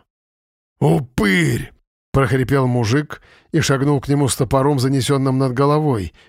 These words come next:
явно собираясь обрушить его на старика. Как бы это ни казалось невероятным,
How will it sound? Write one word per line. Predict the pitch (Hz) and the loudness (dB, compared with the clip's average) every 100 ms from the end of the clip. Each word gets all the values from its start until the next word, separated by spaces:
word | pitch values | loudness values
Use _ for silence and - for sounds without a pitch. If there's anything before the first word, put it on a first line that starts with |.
| - | -4
явно | 123 147 135 123 | 0 0 0 0
собираясь | 107 127 135 131 117 | 0 0 0 0 0
обрушить | 120 135 147 135 131 | 0 0 0 -2 0
его | 139 139 | 0 2
на | 139 | 0
старика. | - 147 156 - 127 87 - _ _ _ _ _ _ - | -2 -2 -2 -2 -4 -4 -12 _ _ _ _ _ _ -4
Как | 147 127 | -2 0
бы | 135 | 0
это | 139 135 | 0 0
ни | 131 | 0
казалось | 139 127 143 131 - | 0 0 2 0 0
невероятным, | 131 127 123 127 160 165 165 151 | 0 2 2 2 0 0 -2 -2